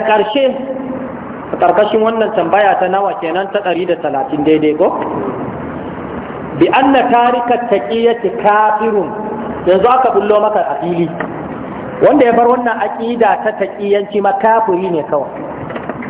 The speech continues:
Ka duba Fiqhur Rida,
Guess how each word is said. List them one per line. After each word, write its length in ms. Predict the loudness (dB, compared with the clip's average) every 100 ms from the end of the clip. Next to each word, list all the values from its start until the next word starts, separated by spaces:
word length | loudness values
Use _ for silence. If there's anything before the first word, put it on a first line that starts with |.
| -14 -14 -14 -14 -14 -14 -14 -14 -12 0
Ka 80 | 4
duba 320 | 6 6 6 6 4 0 -4 -6 -6 0
Fiqhur 480 | 2 2 4 4 4
Rida, 360 | 4 4 4